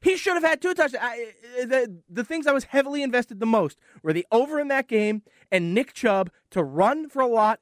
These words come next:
and score touchdowns. And I didn't get the second touchdown because these boobs are putting Kareem Hunt on the field and throwing the ball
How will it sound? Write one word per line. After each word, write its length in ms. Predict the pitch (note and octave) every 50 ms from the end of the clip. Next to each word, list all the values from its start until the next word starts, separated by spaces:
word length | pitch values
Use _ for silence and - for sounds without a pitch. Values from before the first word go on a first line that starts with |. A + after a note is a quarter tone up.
| _
and 140 | - F3+ E3
score 260 | - - - G#3 G3+
touchdowns. 640 | F#3+ - F#3+ E3 - - - C3+ A#2+ G#2+ G2 - _ _ _ _ _ _
And 120 | - A#3 A#3
I 80 | A#3
didn't 260 | A3 F3+ A#3 C4+ D#4 D4
get 140 | D#4 -
the 60 | C#4 A#3
second 300 | - D4 C#4+ - D4+ -
touchdown 540 | - A#3 G3+ - - F#3 E3+ E3 F#3 A3 - _ _ _ _
because 280 | G#3 - - A#3+ F#3+
these 220 | F#3 A3+ A3 G3+ E3+
boobs 460 | C#3 - - B3+ B3+ C4 C4 A3 A#3
are 40 | G3+
putting 260 | - A#3+ A3+ A3 F#3+
Kareem 440 | - - G#3+ F#3 F#3 G#3+ C4+ F4 E4 -
Hunt 220 | - C#4 C#4 - -
on 100 | A3+ G#3
the 80 | G3 -
field 400 | - - D#3+ D3+ D#3 F3 G3 - - - - - -
and 160 | A#3+ A3 F#3+
throwing 640 | - _ _ G3+ F#3 G#3 D#4+ F#4+ G4+ G4+ F#4 F4+ D#4
the 100 | C#4 F#3+
ball 440 | F#3+ A3 G3+ F#3+ F#3 F#3+ G#3+ -